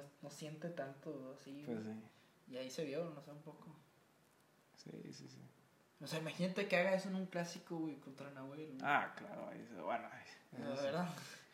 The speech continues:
Speaker 1: Pero bueno, el, el, el, el de San Luis. Conclusiones, güey, se viene la Conca. ¿Cómo
Speaker 2: Sí,
Speaker 1: ves
Speaker 2: güey.
Speaker 1: tú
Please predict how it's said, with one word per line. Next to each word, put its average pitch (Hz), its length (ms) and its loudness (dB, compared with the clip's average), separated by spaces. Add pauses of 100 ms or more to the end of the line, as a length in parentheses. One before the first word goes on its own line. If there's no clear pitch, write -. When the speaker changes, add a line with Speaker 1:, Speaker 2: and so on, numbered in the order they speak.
(560)
Speaker 1:
Pero 123 140 2
bueno, 139 160 0
el, 117 120 -2
el, 127 840 -8
el, 131 180 -10
el 135 140 -4
de 127 140 -4
San 131 160 -10
Luis. 151 420 -4 (1400)
Conclusiones, 175 640 2
güey, 247 120 2
se 202 100 0
viene 190 160 4
la 202 180 2
Conca. 220 360 4 (1160)
¿Cómo 156 160 0
Speaker 2:
Sí, 156 60 4
Speaker 1:
ves 156 260 4
Speaker 2:
güey. - 20 -4
Speaker 1:
tú 151 600 2